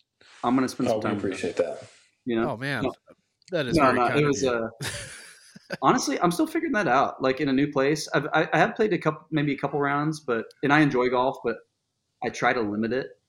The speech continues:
Speaker 1: It's a lot of, uh, a lot of specialists don't take this mentality, but it's a lot of turning and spinning. And as lame as it sounds, I've always said to myself, and I, and we do a lot of that at work, you know? So I've always said to myself, "If I ever hurt, like Tiger,"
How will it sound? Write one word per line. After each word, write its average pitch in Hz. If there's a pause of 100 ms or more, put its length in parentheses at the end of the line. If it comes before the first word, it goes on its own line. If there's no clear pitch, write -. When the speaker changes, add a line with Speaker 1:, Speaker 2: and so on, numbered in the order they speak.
(140)
Speaker 1:
It's 143
a 175
lot 131
of, 120
uh, 107
a -
lot 143
of 156
specialists 147
don't 127
take 117
this 117
mentality, 101
but 127
it's 135
a 185
lot 170
of 196
turning 113
and 117
spinning. 131 (800)
And 135
as 110
lame 120
as 160
it 190
sounds, 131 (240)
I've 127
always 135
said 139
to 131
myself, 123
and 151
I, 156
and 147
we 131
do 135
a -
lot 135
of 135
that 131
at 127
work, 123 (180)
you 127
know? 113
So 117
I've 123
always 127
said 127
to 123
myself, 117
"If 117
I 117
ever 180
hurt, 135 (800)
like -
Tiger," 117